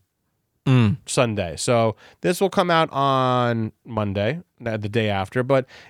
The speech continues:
Speaker 2: if you wanna have some thoughts about the Euro Cup, let me know. Uh, I got England winning over Italy, which is probably not favorite. I mean, I wouldn't be
Speaker 1: How do you
Speaker 2: surprised
Speaker 1: keep
Speaker 2: if
Speaker 1: track?
Speaker 2: Italy wins.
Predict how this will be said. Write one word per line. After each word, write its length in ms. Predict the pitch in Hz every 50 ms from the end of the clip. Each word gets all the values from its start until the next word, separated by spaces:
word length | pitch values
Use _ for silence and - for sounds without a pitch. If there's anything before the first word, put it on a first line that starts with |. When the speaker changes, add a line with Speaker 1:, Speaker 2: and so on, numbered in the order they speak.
| _ 170
Speaker 2:
if 40 |
you 80 | 170 190 202
wanna 240 | 214 220 220 220 202
have 160 | 226 214 -
some 120 | 214 202
thoughts 300 | 202 202 214 220 214 -
about 200 | 208 208 202 190
the 60 | - 156
Euro 280 | 165 196 214 208 170
Cup, 380 | - - 131 113 113 - - - -
let 200 | 120 147 185 -
me 220 | 208 202 202 202 190
know. 480 | 156 143 156 185 190 143 107 95 87
Uh, 280 | - 101 107 104 104 101 -
I 160 | 123 156 220
got 260 | 233 - 135 120 -
England 480 | - 160 175 208 214 190 160 127 117 110
winning 420 | 104 98 98 95 95 95 98 104 - _ _ _ _ _ _ _ _ _ _
over 360 | - 127 165 185 165 160 156
Italy, 480 | - 143 143 147 127 110 107 101 101 98
which 200 | 104 120 117 -
is 120 | 131 120 123 -
probably 300 | - 196 220 262 285 254
not 160 | 240 202 185 -
favorite. 560 | - 165 156 151 143 139 143 139 135 - - - - - - - _ -
I 80 | 143
mean, 180 | 151 156 147 139
I 60 | 127
wouldn't 220 | 135 151 175 170 151
be 60 | 147
Speaker 1:
How 20 |
do 40 | 131
you 160 | - 110 -
Speaker 2:
surprised 340 | - 139 151 170 180 165 165
Speaker 1:
keep 200 | 170 180 147 -
Speaker 2:
if 60 | -
Speaker 1:
track? 400 | - 120 113 131 143 131 101 104 -
Speaker 2:
Italy 360 | 143 143 151 160 160 165 160
wins. 540 | 160 165 175 175 180 190 185 180 - - -